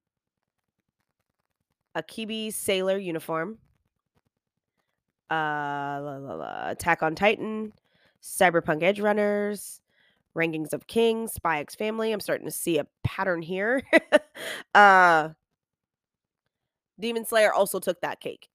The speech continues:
Um, again, comparative, definitely well-deserved.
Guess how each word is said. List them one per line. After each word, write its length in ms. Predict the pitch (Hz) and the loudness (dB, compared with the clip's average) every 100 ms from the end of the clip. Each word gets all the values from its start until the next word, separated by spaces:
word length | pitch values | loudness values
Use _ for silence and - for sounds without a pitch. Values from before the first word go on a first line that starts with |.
| _ | _
Um, 480 | 175 175 165 151 143 _ _ _ _ _ _ | 0 2 0 -2 -8 _ _ _ _ _ _
again, 520 | 202 196 185 165 156 - _ _ _ _ _ _ _ _ _ _ _ _ | -4 0 0 0 -4 -12 _ _ _ _ _ _ _ _ _ _ _ _
comparative, 840 | - 202 214 190 190 190 190 - _ 185 | -12 -6 0 2 2 -2 -4 -10 _ -4
definitely 440 | 196 190 185 143 | -4 -2 -6 -4
well-deserved. 640 | 180 180 170 180 175 175 | -2 -2 -2 -2 -2 -4